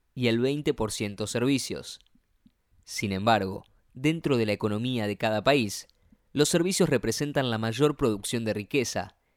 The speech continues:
y concentran la mayor cantidad de puestos de trabajo. Este sector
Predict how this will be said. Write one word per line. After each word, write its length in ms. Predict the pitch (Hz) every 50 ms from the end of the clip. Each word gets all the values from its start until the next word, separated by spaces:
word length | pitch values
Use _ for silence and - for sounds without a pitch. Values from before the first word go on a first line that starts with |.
| _ _ -
y 80 | 151 -
concentran 600 | - 160 156 151 - 180 190 180 190 180 147 123
la 100 | 113 107
mayor 360 | 107 107 - 143 151 151 147
cantidad 420 | - 143 120 - 113 101 104 107
de 140 | 107 107 107
puestos 460 | - - 107 104 98 - - 104 101
de 80 | 107 92
trabajo. 580 | 110 113 120 113 101 - - 98 - - - _ _ _ _ _ - - _ _ _ _ _ _ _ _ -
Este 240 | 208 214 - 160 127
sector 520 | - 95 - - 131 135 135 143 143 _